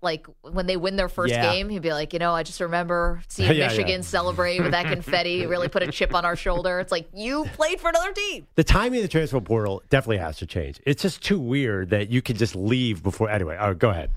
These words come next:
Speaker 3: Bogus.
Speaker 2: Uh, and John Morant's out for the year. He needs shoulder surgery. Got hurt in practice on Saturday. So he plays nine games post-suspension, and now he's done again.
Speaker 3: Does anyone know when he got hurt or what hap-, what's happening here? It got buried in the national title game.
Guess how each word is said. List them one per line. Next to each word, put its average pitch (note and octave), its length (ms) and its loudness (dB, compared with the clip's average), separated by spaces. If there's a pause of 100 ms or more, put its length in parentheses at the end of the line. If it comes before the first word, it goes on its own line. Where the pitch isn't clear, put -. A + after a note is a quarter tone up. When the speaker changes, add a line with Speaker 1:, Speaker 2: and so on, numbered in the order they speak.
(260)
Speaker 3:
Bogus. C#2+ 320 -4 (140)
Speaker 2:
Uh, D#3 220 4
and D#3+ 100 2
John E3 220 4
Morant's C#3 280 0
out B2+ 160 2
for A#2+ 60 -4
the A2+ 100 -2
year. G#2+ 80 0
He A2 80 -2
needs G2+ 140 -4
shoulder A2+ 420 0
surgery. G#2 380 -2
Got G#2 80 -2
hurt G#2 180 -4
in G2+ 80 -6
practice F#2+ 480 -6
on E2 140 -6
Saturday. E2+ 260 -6
So A#2 60 -4
he A2 40 -2
plays B2 240 0
nine C#3 440 2
games B2 340 -2
post-suspension, G#2 760 -4
and G2 60 -4
now F#2 140 -2
he's F2+ 140 -4
done F2 180 -4
again. D#2 400 -8
Speaker 3:
Does D3 140 6
anyone D#3 340 2
know C#3 160 0
when B2+ 100 0
he B2 80 0
got A2 160 4
hurt G#2 200 4
or G#2 60 2
what F#2+ 180 0
hap-, G2 240 0
what's G#2+ 180 0
happening G#2 340 4
here? B2 200 2
It C3 80 0
got B2+ 240 2
buried B2+ 280 2
in G2+ 80 -2
the G2 60 -2
national F#2 320 -2
title F2+ 240 2
game. D#2 220 -2